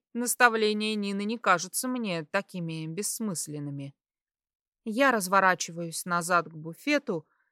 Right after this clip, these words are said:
но меня подводят чёртовы каблуки. Нога подворачивается, и я начинаю терять равновесие.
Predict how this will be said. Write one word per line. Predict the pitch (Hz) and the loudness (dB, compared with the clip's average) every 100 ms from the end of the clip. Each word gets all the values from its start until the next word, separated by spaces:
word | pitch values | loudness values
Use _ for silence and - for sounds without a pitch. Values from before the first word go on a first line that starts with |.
| _ _ _ | _ _ _
но | 302 311 311 | 0 2 2
меня | 277 247 226 226 | 2 2 2 2
подводят | 220 214 170 156 180 180 196 - | 2 0 0 -2 0 0 -4 -8
чёртовы | - - 180 175 - 160 | -6 0 2 0 -4 -10
каблуки. | 156 147 151 147 - 156 139 _ _ _ _ _ | -10 -12 -10 -12 -10 -10 -10 _ _ _ _ _
Нога | 208 202 185 185 | 0 0 4 2
подворачивается, | - 156 143 156 202 269 - 269 277 262 - 285 277 _ _ _ _ - | 0 -12 -6 4 6 6 2 -2 -2 -2 0 0 0 _ _ _ _ -2
и | 247 | 0
я | 226 247 285 | 4 6 6
начинаю | 302 285 302 269 214 220 214 | 4 2 0 4 4 4 -2
терять | - 175 165 180 - - | -2 2 4 2 -2 -8
равновесие. | 180 165 170 170 156 151 143 - 151 147 | -6 -6 -4 -6 -6 -8 -8 -8 -10 -14